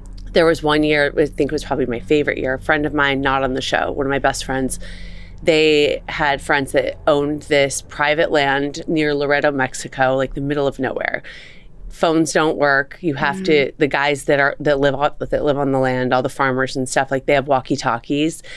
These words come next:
Speaker 1: You get picked up in a pickup truck from the airport. And we were there for a week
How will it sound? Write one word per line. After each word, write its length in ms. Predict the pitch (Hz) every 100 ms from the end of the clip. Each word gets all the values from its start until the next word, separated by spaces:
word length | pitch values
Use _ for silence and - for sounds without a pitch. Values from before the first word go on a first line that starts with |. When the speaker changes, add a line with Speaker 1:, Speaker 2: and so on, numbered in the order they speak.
| - -
Speaker 1:
You 80 | 143
get 120 | -
picked 200 | 151 139
up 120 | 143
in 60 | 104
a 60 |
pickup 380 | - 175 170 160
truck 260 | - 165 -
from 180 | 165 139
the 100 | -
airport. 500 | 135 139 - 143 - - - - - -
And 340 | 156 147 139 -
we 100 | 156
were 120 | 160
there 160 | 156 147
for 180 | - 139
a 80 | 131
week 420 | 139 143 190